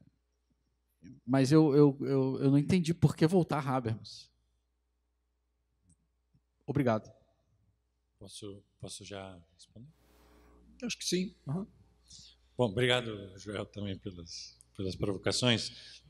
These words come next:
Speaker 2: Então, s-, três provocações, né? Primeiro, se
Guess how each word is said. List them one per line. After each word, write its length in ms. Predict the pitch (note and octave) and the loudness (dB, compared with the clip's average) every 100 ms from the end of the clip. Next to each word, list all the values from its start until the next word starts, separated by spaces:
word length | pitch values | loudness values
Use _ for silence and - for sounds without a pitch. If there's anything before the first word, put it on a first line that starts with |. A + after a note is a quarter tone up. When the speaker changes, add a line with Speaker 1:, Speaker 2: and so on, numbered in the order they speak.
| - | -10
Speaker 2:
Então, 160 | G2 | -8
s-, 640 | F#2 - - - - - - - - _ _ _ _ _ _ _ _ _ - | -6 -6 -4 -2 -2 -4 -8 -14 -20 _ _ _ _ _ _ _ _ _ 0
três 720 | A2 G#2+ F2 - - - - | 4 4 4 -2 -4 -6 -10
provocações, 720 | - F#2+ F#2+ G#2 - E2+ D#2 | -10 -8 -4 -4 -4 -6 -8
né? 140 | F#2+ E2+ _ _ | -10 -14 _ _
Primeiro, 420 | - A2 A2+ C3 C3+ | 0 6 6 6 4
se 480 | - B2 B2+ B2+ | 4 4 4 0